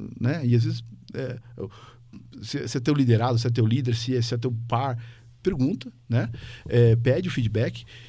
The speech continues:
E a outra, assim, coloque o cliente no centro. Terceira dica, assim, isso eu vejo muito, por exemplo, na cultura da A W S, que é uma cultura que a gente admira, que a gente tenta, coloca o cliente no centro.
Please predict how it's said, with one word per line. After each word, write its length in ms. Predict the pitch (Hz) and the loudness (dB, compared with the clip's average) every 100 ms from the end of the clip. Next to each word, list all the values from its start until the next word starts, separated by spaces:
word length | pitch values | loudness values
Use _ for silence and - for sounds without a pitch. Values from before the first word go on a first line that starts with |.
| - | -2
E 80 | 185 | 0
a 60 | |
outra, 240 | 170 190 190 | 2 0 -2
assim, 160 | 180 | -4
coloque 440 | 123 160 151 143 151 | -4 -2 -2 -2 -4
o 40 | |
cliente 320 | 151 139 123 | -6 -4 -4
no 100 | 135 | -4
centro. 440 | 120 - 92 - - - | -6 -6 -8 -12 -20 -16
Terceira 360 | - 101 113 107 | -12 -10 -6 -6
dica, 300 | 92 90 92 | -8 -12 -14
assim, 240 | - 92 90 | -12 -10 -10
isso 280 | 101 107 113 | -8 -8 -4
eu 40 | |
vejo 200 | 107 117 | 0 0
muito, 220 | 110 123 - | 0 -2 -4
por 100 | 117 | -4
exemplo, 160 | 110 113 | -2 -2
na 40 | |
cultura 220 | 120 117 | -2 0
da 60 | 117 | 0
A 40 | |
W 300 | 117 113 110 | 2 0 0
S, 100 | 113 | -2
que 60 | 117 | -4
é 40 | |
uma 60 | 104 | -4
cultura 200 | 107 110 | -4 -4
que 80 | 110 | -4
a 20 | |
gente 120 | 110 | -4
admira, 420 | 107 110 110 117 | -2 0 0 -2
que 60 | 107 | -2
a 40 | |
gente 60 | 107 | -4
tenta, 160 | 117 117 - - - - | -6 -8 -12 -20 -20 -18
coloca 420 | - 117 110 127 120 | -4 0 0 -2 -6
o 60 | |
cliente 300 | - 120 117 | -2 0 0
no 80 | 127 | 0
centro. 480 | 117 107 92 - | -2 -6 -8 -12